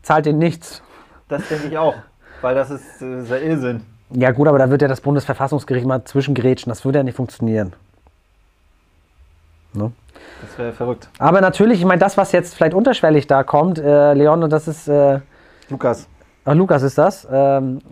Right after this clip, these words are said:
Speaker 1: ähm, das Problem, dass sich die, die Stimmung allgemein gegen Vermieter halt nicht gebessert hat in den letzten
Speaker 2: Ja.
Speaker 1: zwei Jahr, drei Jahren, ne?
Speaker 2: Die Schreie werden halt immer lauter.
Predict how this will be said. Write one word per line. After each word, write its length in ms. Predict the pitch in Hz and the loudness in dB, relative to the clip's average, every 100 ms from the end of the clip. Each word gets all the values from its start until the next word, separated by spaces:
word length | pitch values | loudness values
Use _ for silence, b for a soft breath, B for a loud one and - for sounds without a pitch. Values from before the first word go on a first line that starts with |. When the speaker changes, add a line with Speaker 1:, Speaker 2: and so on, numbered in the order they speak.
| - 120 | -20 -8
Speaker 1:
ähm, 380 | 127 131 131 123 | -6 -4 -4 -4
das 160 | 143 | -6
Problem, 720 | - 139 131 147 160 165 165 - _ - _ _ _ _ _ _ | -2 -2 2 4 4 2 -2 -6 _ -20 _ _ _ _ _ _
dass 220 | 131 151 | 0 2
sich 160 | 156 156 | 0 0
die, 400 | 147 147 135 127 | 2 4 4 0
die 140 | 127 | -4
Stimmung 520 | - 160 320 165 95 - _ _ _ _ - | 0 2 4 2 0 -10 _ _ _ _ 0
allgemein 640 | 147 147 147 131 120 98 - _ _ _ _ _ _ _ _ _ | 4 4 6 4 2 -2 -12 _ _ _ _ _ _ _ _ _
gegen 180 | - 160 | 0 0
Vermieter 640 | 156 160 175 202 202 190 | 2 2 2 4 2 4
halt 240 | 175 180 180 | 2 2 0
nicht 180 | 175 - | -4 -2
gebessert 380 | 185 208 165 | 0 2 0
hat 260 | 123 110 - _ - | 0 -4 -8 _ -6
in 60 | |
den 80 | 143 | 0
letzten 220 | 151 135 | 0 -2
Speaker 2:
Ja. 60 | 123 | -2
Speaker 1:
zwei 140 | 156 | 0
Jahr, 140 | 147 156 | 2 0
drei 200 | 143 151 | 2 2
Jahren, 280 | 135 120 104 | 0 -2 -4
ne? 200 | 139 277 b b b b b b b b _ _ _ _ _ _ _ _ | -6 -6 b b b b b b b b _ _ _ _ _ _ _ _
Speaker 2:
Die 80 | - | -20
Schreie 280 | - 147 160 | -6 -2 -2
werden 160 | 156 151 | -4 -6
halt 140 | 160 | -10
immer 140 | 156 | -8
lauter. 340 | 156 147 123 | -6 -6 -6